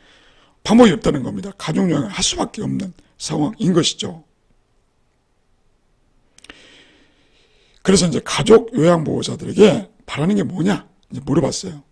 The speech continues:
이제 많은 대답들을 했습니다만 여기서 보시면 핵심이 이겁니다. 재가 서비스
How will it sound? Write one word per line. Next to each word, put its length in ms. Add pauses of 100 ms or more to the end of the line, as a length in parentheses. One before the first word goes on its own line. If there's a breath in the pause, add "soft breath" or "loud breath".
이제 140
많은 300
대답들을 460
했습니다만 520 (120)
여기서 180
보시면 480 (680 soft breath)
핵심이 360
이겁니다. 640 (880 soft breath)
재가 280
서비스 560